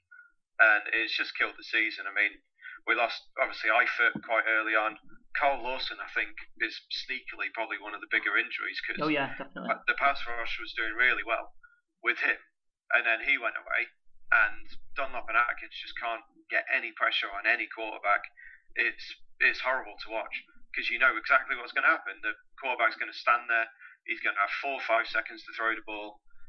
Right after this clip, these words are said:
Speaker 1: and our defense just isn't gonna be able to cope with it, 'cause the linebackers are too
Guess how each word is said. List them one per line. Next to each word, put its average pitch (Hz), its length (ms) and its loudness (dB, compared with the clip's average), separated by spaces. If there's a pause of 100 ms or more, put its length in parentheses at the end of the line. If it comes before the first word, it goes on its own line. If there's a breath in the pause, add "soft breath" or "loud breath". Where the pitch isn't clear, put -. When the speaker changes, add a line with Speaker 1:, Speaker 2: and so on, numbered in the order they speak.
(140)
Speaker 1:
and 101 260 6
our 107 240 0
defense 107 480 -4
just - 240 -6
isn't 113 220 -6
gonna 104 160 2
be - 20 4
able 101 160 4
to - 80 -6
cope 110 160 4
with 98 140 -6
it, - 80 -8
'cause - 100 -10
the 101 140 -8
linebackers 107 420 0
are - 160 -10
too 107 80 -4